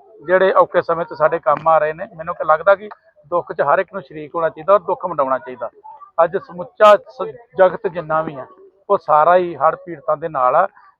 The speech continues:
ਮੈਂ ਤੁਹਾਡੇ ਚੈਨਲ ਦੇ ਰਾਹੀਂ ਇੱਕ ਗੱਲ ਜ਼ਰੂਰ ਕਰਨੀ ਚਾਹਾਂਗਾ ਕਿ ਆਉਣ ਵਾਲੇ ਸਮੇਂ 'ਚ ਇੱਥੇ ਬਿਲਕੁਲ ਸੌ ਪਰਸੈਂਟ ਨੁਕਸਾਨ ਆ ਝੋਨੇ ਦਾ। ਤਾਂ ਅਸੀਂ ਦੋ ਕੁ ਮਹੀਨਿਆਂ ਨੂੰ ਕਣਕਾਂ ਵੀ ਬੀਜਣੀਆਂ। ਜਿਸ ਹਾਲਾਤ 'ਚ ਅੱਜ ਕਿਸਾਨ ਵਾ ਇੱਥੋਂ ਦਾ, ਇਹਨਾਂ ਦੇ ਕੋਲ ਨਾ ਖਾਦ ਆ, ਨਾ ਬੀਜ ਆ, ਕੁਛ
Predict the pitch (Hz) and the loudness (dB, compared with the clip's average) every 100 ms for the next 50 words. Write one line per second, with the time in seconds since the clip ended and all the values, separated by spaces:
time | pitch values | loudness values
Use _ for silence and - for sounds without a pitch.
0 | 170 165 170 156 156 - 160 165 170 175 | -6 -4 0 0 -2 -2 -2 -2 -8 -6
1 | 170 - 160 - 170 151 156 190 175 165 | -8 -8 -10 -2 -2 -2 -8 -2 -2 -4
2 | 165 156 165 175 180 196 196 180 _ _ | -10 -8 -6 -2 0 0 -2 -12 _ _
3 | _ 185 190 196 208 202 175 175 175 202 | _ 2 2 4 2 2 -4 -6 -2 2
4 | 220 220 _ _ _ 202 190 226 165 185 | 0 -2 _ _ _ -8 -2 -2 -2 -2
5 | 208 214 233 226 - 196 202 214 208 202 | 0 2 2 2 4 2 2 -4 -6 -8
6 | 196 190 180 170 160 156 170 151 127 110 | -10 -8 -2 0 -2 -4 -6 -8 -10 -12
7 | 101 _ _ _ _ 214 214 214 185 214 | -14 _ _ _ _ -4 -2 -2 0 0
8 | 208 220 214 202 190 196 196 214 214 190 | 0 -4 -4 -4 -2 -4 -2 -2 -4 -10
9 | 190 185 180 175 - _ _ _ _ 139 | -16 -16 -14 -14 -16 _ _ _ _ 0
10 | 214 220 233 226 190 175 208 190 208 185 | 0 4 4 8 6 6 2 0 -6 -2
11 | 175 175 185 190 175 _ 165 135 107 - | 4 4 2 0 -4 _ -10 -10 -10 -16
12 | - - _ 196 214 247 220 - 220 208 | -20 -20 _ -4 0 0 0 0 0 4
13 | 208 208 - 180 190 208 214 214 170 170 | 6 6 6 6 6 6 4 4 0 -8
14 | 180 196 214 202 269 | -14 -2 -2 0 -6